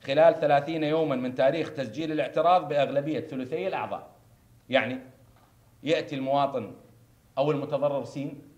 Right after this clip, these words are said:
يطعن بصحة عضوية النائب صاد، الخطوة الأولى يذهب إلى صاحب القرار مجلس النواب، يقدم طعن إلى مجلس النواب، يطعن بصحة عضوية المدعى عليه،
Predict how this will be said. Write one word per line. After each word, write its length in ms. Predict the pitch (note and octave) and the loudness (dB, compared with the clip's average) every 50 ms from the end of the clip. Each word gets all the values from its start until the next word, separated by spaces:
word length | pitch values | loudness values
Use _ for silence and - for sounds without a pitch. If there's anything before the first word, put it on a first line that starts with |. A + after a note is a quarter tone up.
| _ _ _ _ _ _ _ _ _ - | _ _ _ _ _ _ _ _ _ -2
يطعن 420 | D3+ D#3+ D#3+ D#3+ - B2+ C3 A#2+ | -2 -2 -2 -2 -6 -6 -6 -6
بصحة 400 | A#2+ B2 - E3+ - - B2 G#2 - | -6 -4 -4 -4 -4 -4 -6 -8 -6
عضوية 400 | F#2+ C3 C3+ D3 E3 D3+ C3 - | -6 -6 -4 -2 -2 -2 -2 -2
النائب 380 | A#2+ A#2+ C3+ D#3 E3 F3 F#3+ - | -4 -4 -4 -2 -2 -2 -4 -2
صاد، 260 | - F3+ E3 A2 - - - - - - _ _ _ _ _ _ _ D3 | 0 2 2 2 0 -2 -8 -18 -20 -20 _ _ _ _ _ _ _ 0
الخطوة 500 | D3+ D#3 D3+ - G3+ A3 - G#3+ A3 A3 | 0 0 0 -2 -4 -4 2 4 4 4
الأولى 480 | G#3 - F3+ E3 D3 C3 C#3+ - C3 | 4 2 0 0 0 0 0 2 2
يذهب 400 | F3+ F#3+ E3 D3 D3+ D3+ D3+ - - | 2 0 2 0 -2 -2 -2 -4 -8
إلى 240 | D#3+ D#3+ D#3+ D3 C#3 | -4 -2 0 0 0
صاحب 340 | - E3 F3 - - G3 F#3+ | 0 -2 -4 -2 -2 -4 -4
القرار 440 | F3 - C3+ A#2+ G#2+ F#2+ F2+ - - - - _ - | -4 -4 -2 -2 -2 -4 -6 -10 -14 -20 -20 _ -8
مجلس 380 | A#2 C#3+ D3+ E3+ F3+ F#3 - F#3+ | -6 -6 -6 -6 -8 -10 -10 -10
النواب، 380 | F3 D#3 C3 G#2+ F2 D2 - - - - - - - _ _ - _ A#2 | -8 -6 -6 -6 -6 -8 -10 -14 -20 -20 -20 -20 -20 _ _ -18 _ -8
يقدم 500 | B2 B2+ - E3 E3+ D#3+ D3+ F3+ E3 - | -6 2 4 4 4 4 2 -2 0 2
طعن 240 | F#3 D#3+ D3+ E3+ | 2 2 2 0
إلى 220 | E3+ E3 E3 D#3+ D#3 | 2 4 4 4 4
مجلس 280 | D#3+ D#3 C#3+ - - | 2 0 -2 -6 -10
النواب، 400 | D#3+ D#3+ E3 E3 F3+ F3+ - - - - _ _ _ _ _ _ _ _ _ _ _ _ _ A#2+ | -10 -8 -6 -6 -6 -6 -10 -14 -20 -20 _ _ _ _ _ _ _ _ _ _ _ _ _ 2
يطعن 440 | D3+ F#3+ F#3 - C#3 C#3+ C#3+ C3 | 2 2 2 2 -2 -4 -4 -4
بصحة 460 | C3 B2+ - F#3 F3+ - - C3+ A#2+ - - | -6 -4 -2 -4 -4 -4 -6 -8 -8 -6 -2
عضوية 520 | B2 C#3 C3 C#3 D#3 F3+ G#3 A3 A#3 A#3 - - - - - - _ _ _ _ _ _ _ - | -2 -2 -2 -2 -4 0 2 2 2 2 0 -6 -12 -16 -20 -20 _ _ _ _ _ _ _ -6
المدعى 420 | C#3+ C#3+ D#3+ E3 D3+ E3+ C3+ C#3+ C3 | -4 -2 -2 0 2 2 2 2 -2
عليه، 280 | G2+ F2+ E2+ - - | -6 -8 -10 -14 -18